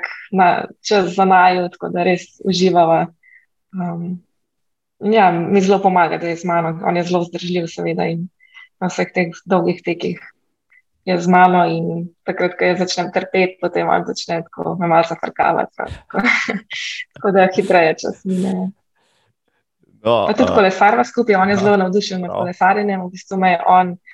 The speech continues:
Speaker 1: peljal v to in sem ugotovila, da mi tudi ta kolesarski trening v bistvu z-,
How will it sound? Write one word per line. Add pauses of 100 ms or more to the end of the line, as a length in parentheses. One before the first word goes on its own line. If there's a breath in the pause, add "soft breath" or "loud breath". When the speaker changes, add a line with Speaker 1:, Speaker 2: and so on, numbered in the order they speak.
(460 loud breath)
Speaker 1:
peljal
v
to
in
sem
ugotovila,
da
mi
tudi (580)
ta
kolesarski
trening
v
bistvu
z-,